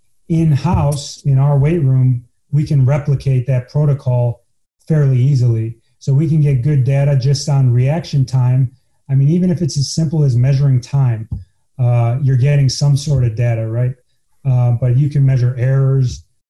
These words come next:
Uh, there's a lot of different things you can do. But I think in a conditioning setting, uh, one, one test you could do is, uh, for a longer period of time, something that in-, takes a little bit of endurance, stamina,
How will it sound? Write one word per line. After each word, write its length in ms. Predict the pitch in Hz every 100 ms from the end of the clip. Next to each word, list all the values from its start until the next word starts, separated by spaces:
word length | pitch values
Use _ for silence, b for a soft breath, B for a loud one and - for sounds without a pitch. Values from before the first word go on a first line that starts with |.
| -
Uh, 260 | 127 123 117
there's 220 | 139 131
a 40 |
lot 260 | 123 123 127
of 100 | 120
different 300 | 135 127 117
things 220 | 127 117
you 80 | 117
can 200 | 123 110
do. 220 | 120 160
But 300 | 139 127 - _ _ _ _ _ -
I 120 | 156
think 500 | 135 156 139 131 _ _ _ -
in 140 | 147
a 60 | 139
conditioning 840 | - 139 123 147 - 165 156 151
setting, 680 | 127 - 151 131 117 127 151 - _ _ _ _ _ 139
uh, 220 | 127 120
one, 640 | 113 120 139 143 151 190 _
one 520 | 123 131 139 143 185 - _ _ _
test 420 | - 151 139 -
you 140 | 139
could 340 | 123 123 104 127 - _ -
do 500 | 151 123 117 143 -
is, 560 | 147 131 127 120 117 - B B B B B B _
uh, 500 | 135 123 120 117 117 - -
for 200 | 139 131
a 100 | 131
longer 440 | 120 135 151 151
period 360 | 143 143 147 135
of 100 | 123
time, 440 | - 139 143 127
something 400 | 123 139 135 143 131
that 200 | 127 123
in-, 180 | 131
takes 340 | - 143 165 -
a 40 |
little 200 | 131 135
bit 120 | 123
of 60 | 123
endurance, 440 | 120 127 131 127
stamina, 640 | - - 127 127 131 135